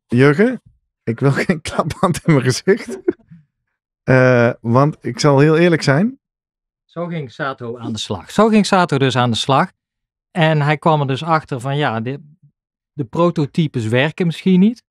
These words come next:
Speaker 2: Maar we hebben nog bandjes. We kunnen allerlei, eh,
Speaker 1: Je pakt nu iets nieuws. Oh, dat gaat in mijn rechterbovenarm.
Speaker 2: Ja, je
Speaker 1: Moet
Speaker 2: kunt
Speaker 1: mijn trui verder omhoog of, eh, gaat het goed zo?
Speaker 2: waarschijnlijk ook een, eh,
Speaker 1: Wat is dit? Dit is een katoenen band, een soort, een soort spanbandachtig
Speaker 2: Ja.
Speaker 1: ding.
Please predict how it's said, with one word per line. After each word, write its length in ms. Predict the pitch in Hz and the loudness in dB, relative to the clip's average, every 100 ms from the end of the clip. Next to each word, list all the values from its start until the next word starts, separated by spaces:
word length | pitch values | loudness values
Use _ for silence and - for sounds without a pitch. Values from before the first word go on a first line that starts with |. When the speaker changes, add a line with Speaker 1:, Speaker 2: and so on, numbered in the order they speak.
| _ _ _ - - _ - | _ _ _ -20 -20 _ -14
Speaker 2:
Maar 160 | 107 | -6
we 60 | 123 | -2
hebben 200 | 143 143 | -2 -2
nog 200 | 123 98 | -2 -2
bandjes. 560 | 123 131 - 175 - - | -4 -4 -6 -8 -10 -14
We 100 | 151 | -16
kunnen 220 | 123 120 | -14 -12
allerlei, 560 | 123 123 117 107 104 107 | -10 -8 -8 -10 -12 -14
eh, 100 | 104 104 _ _ | -16 -20 _ _
Speaker 1:
Je 140 | 123 | 0
pakt 240 | 110 147 - | 2 2 2
nu 260 | 127 113 | 4 4
iets 200 | 110 107 | 2 0
nieuws. 360 | 127 160 240 - | 4 4 2 -2
Oh, 140 | 135 | -2
dat 180 | 117 110 | 0 0
gaat 220 | - 120 | 0 -2
in 140 | 104 113 | 0 2
mijn 240 | 98 92 - | 2 0 -2
rechterbovenarm. 1200 | - 98 107 92 85 87 135 151 - 135 160 233 240 _ _ | -2 0 0 -2 -2 2 2 2 0 2 4 4 2 _ _
Speaker 2:
Ja, 80 | 127 | -6
je 60 | 123 | 2
Speaker 1:
Moet 80 | 143 | 4
Speaker 2:
kunt 40 | |
Speaker 1:
mijn 240 | 147 143 135 | 4 2 2
trui 300 | 160 180 190 | 2 4 2
verder 240 | 190 185 | 2 2
omhoog 360 | 175 185 247 - | 4 4 2 -2
of, 160 | 160 | 0
eh, 340 | 160 147 143 135 | 2 4 2 0
gaat 160 | 131 | -2
het 120 | 123 | -4
goed 180 | - 101 | -4 -6
zo? 60 | 92 | -6
Speaker 2:
waarschijnlijk 340 | 85 127 117 | -8 -10 -14
ook 80 | 113 | -16
een, 180 | 107 107 | -16 -16
eh, 260 | 107 104 101 _ | -18 -18 -20 _
Speaker 1:
Wat 160 | 135 127 | -2 2
is 100 | 151 | 2
dit? 160 | 180 | 2
Dit 100 | 160 | 2
is 60 | 131 | 2
een 300 | 131 120 117 | 2 2 0
katoenen 600 | - 110 - 160 117 101 | -2 0 2 2 2 2
band, 440 | 98 127 110 101 - | 0 0 0 -4 -10
een 140 | - 113 | -6 -4
soort, 380 | - 113 - | -2 -2 -2
een 80 | 110 | -6
soort 340 | 101 123 110 - | -4 -2 -4 -4
spanbandachtig 800 | - 143 156 151 156 147 151 135 | -2 0 2 0 -2 -4 -2 -2
Speaker 2:
Ja. 60 | |
Speaker 1:
ding. 360 | 123 143 208 233 | 2 2 2 -2